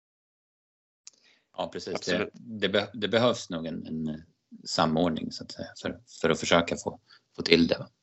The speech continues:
Speaker 2: Precis. Ska vi gå till V sjuttiofem i lördags? Vi brukar ju, Mattias har ju hört podden någon gång tidigare, han vet ju att vi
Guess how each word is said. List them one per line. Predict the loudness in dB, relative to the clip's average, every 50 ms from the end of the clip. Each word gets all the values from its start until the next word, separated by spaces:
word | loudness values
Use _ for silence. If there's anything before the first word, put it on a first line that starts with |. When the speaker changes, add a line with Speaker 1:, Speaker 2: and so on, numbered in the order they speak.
| _ _ _ _ _ _ _ _ _ _ _ _ _ _ _ _ _ _ _ _ _ _ _ _ _ _ _ _ _ -10 -8 -8 -12 -20 -20 -20 _ _ _ _ _ _ -20 -20 -20 -20 -20 _ _ _ -20 -20 _ _ _ _ _ _ _ _ _ _ _ _ _ _
Speaker 2:
Precis. | -6 -2 4 4 4 4 4 0 -8 -10
Ska | 2 6 8 10
vi | 12 12 12 12 12 12 10 8 6 2 _ _ _ _ _ _ _ _ _ _ _ _ _ _
gå | 0 2 2 4
till | 4 2 6
V | 6 6 6
sjuttiofem | 6 4 2 0 0 -2 0 2 2 4 4 4
i | 4 4
lördags? | 6 8 10 10 10 10 8 6 6 4 0 -4
Vi | -4
brukar | -4 -4 -2 0 2
ju, | 2 4 4 4 4 2 2 0 -2 -4 -8 -6 -4 -2 -2 -4 -6 -12 -20 _ _ -20 -20 -20 -20 _ _ _ -10
Mattias | -2 2 2 4 4 4
har | 2 2
ju | 4 4
hört | 4 4 2 2 _ _
podden | -2 -2 0 0 0
någon | 0 0 0
gång | 0 -2 -2
tidigare, | 0 0 2 4 4
han | 6 6
vet | 4 2 2 2
ju | 0
att | -2 -2 -2 -2
vi | -2 -2 -2